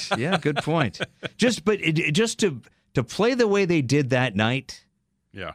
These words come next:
Speaker 2: Just, a-, and this is after, uh, not playing well on Alumni Homecoming Day.
Speaker 3: Oh,
Speaker 2: This is
Speaker 3: God.
Speaker 2: a team that, yeah, it just, you're just like,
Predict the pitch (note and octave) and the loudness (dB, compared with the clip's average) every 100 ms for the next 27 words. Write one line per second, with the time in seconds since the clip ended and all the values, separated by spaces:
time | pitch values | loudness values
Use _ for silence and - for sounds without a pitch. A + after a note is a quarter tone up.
0 | - D3+ B2+ D3 C#3+ C#3 C#3+ F3 G3+ E3 | -4 -2 -2 -2 0 2 2 2 2 2
1 | D#3 C#3+ D3+ C#3 C3 B2+ A#2+ A#2 - - | 0 0 2 4 4 4 4 2 -2 0
2 | C3 C#3+ D#3 D3 C#3 C#3+ C#3 C#3 C3 B2 | 0 0 0 2 2 4 6 6 4 2
3 | - - B2+ C#3+ C#3+ C3+ B2+ A#2+ D3 C#3 | -2 0 2 4 4 4 2 2 0 0
4 | A#2 G2 E2+ F2 D2+ - F2+ F2+ - C3 | -2 -2 -4 -6 -8 -14 -16 -16 -6 -2
5 | F#3 A#3+ B3 F#3+ F3+ E3+ E3 D3+ C3 B2 | 0 0 0 0 0 2 4 4 2 0
6 | C3 C#3 A#2+ F2+ G2+ A2+ B2+ B2 C3+ C3 | 0 2 2 0 -4 -4 -6 -4 -2 -2
7 | - D3 C#3 | -2 -2 -4